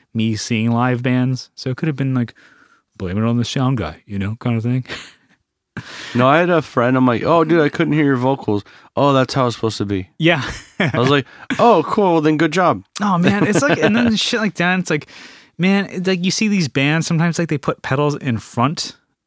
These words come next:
Speaker 1: of, like, you know, with their, like, vocal effect, with the, they think they're
Speaker 2: Yeah.
Speaker 1: doing something cool, but, like, you're fucking things up for the crowd and the sound guy. They're like, "Well, I couldn't hear my vocals." I'm like, "Yeah, because you're adding a pedal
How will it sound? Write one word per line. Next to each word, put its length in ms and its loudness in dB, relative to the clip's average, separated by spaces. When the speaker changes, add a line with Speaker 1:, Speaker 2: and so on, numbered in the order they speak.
Speaker 1:
of, 380 -2
like, 220 -2
you 120 -2
know, 100 2
with 380 -2
their, 300 2
like, 200 -2
vocal 380 0
effect, 360 -4
with 160 -6
the, 160 -6
they 240 -2
think 200 0
they're 100 2
Speaker 2:
Yeah. 60 0
Speaker 1:
doing 180 2
something 240 0
cool, 320 0
but, 200 -6
like, 200 -4
you're 80 0
fucking 480 -4
things 260 -2
up 160 0
for 160 -4
the 80 -4
crowd 460 -2
and 180 -6
the 60 -6
sound 320 -6
guy. 180 -10
They're 200 0
like, 180 0
"Well, 140 4
I 100 2
couldn't 260 2
hear 140 4
my 120 2
vocals." 360 -2
I'm 80 -2
like, 160 -6
"Yeah, 180 2
because 340 -2
you're 200 0
adding 340 0
a 80 -2
pedal 480 -2